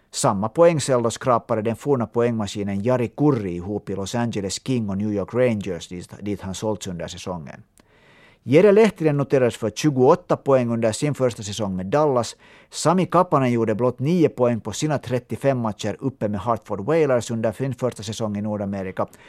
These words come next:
Och guldhjälten från Globen, Ville Peltonen, pendlade han också mellan farmarligan och San Jose Sharks.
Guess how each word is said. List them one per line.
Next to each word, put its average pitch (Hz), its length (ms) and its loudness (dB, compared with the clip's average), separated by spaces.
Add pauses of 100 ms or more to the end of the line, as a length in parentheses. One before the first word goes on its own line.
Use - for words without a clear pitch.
(320)
Och 170 240 2
guldhjälten 123 680 4
från 113 240 -2
Globen, 110 480 0 (280)
Ville 165 260 6
Peltonen, 117 600 2
pendlade 117 460 0
han 123 220 0
också 117 260 -4
mellan 104 200 -4
farmarligan 98 760 -2
och 90 60 -8
San 110 180 -4
Jose 95 360 -8
Sharks. - 500 -8